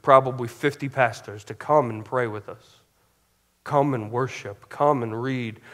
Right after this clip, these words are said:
Scripture. Let us pool our resources. It's why we're having Conquering Addictions at Oak Bridge.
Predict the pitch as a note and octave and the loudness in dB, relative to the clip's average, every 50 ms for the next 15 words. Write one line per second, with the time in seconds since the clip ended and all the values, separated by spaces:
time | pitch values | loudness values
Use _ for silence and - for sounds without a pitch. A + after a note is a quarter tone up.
0 | - - - - - - D3 C3+ - - - A2 F#2+ - - - - - B2+ C#3+ | -20 -20 -18 -16 -8 -2 -2 -2 -2 -4 -10 -10 -10 -12 -16 -18 -8 -2 2 2
1 | D3 D3 C3 - - - - - _ - - - F3 F3+ E3+ D#3 C#3 B2+ A#2+ A2+ | 2 2 0 -2 -10 -16 -20 -20 _ -12 -6 -4 -2 -2 0 0 2 2 0 0
2 | A2 C3 C3+ B2+ - - A#2+ A2 - - G#2+ G#2+ A2+ A2 - B2 C3 C3+ C#3 C3 | 0 -4 -4 -4 -4 -6 -8 -8 -8 -10 -10 -10 -10 -6 0 4 4 4 4 2
3 | A#2+ A2 C#3 C3 B2 C3+ B2 A#2 - - - - - - - D#3+ D3+ C#3 - C#3+ | 0 0 0 0 0 0 -4 -4 -8 -14 -18 -12 -4 2 2 2 2 2 0 -2
4 | C#3+ C3 B2 A#2+ B2 C#3+ C#3+ - - - B2+ A#2 A2+ A2+ A2 A#2 A2 B2+ D3 C#3+ | -2 -2 -2 -2 0 -2 -2 -2 -4 -8 -8 -8 -8 -8 -6 -2 2 2 2 0
5 | - - - G#2 G2+ G2 G2+ - - - | 0 -8 -14 -14 -14 -14 -16 -20 -20 -20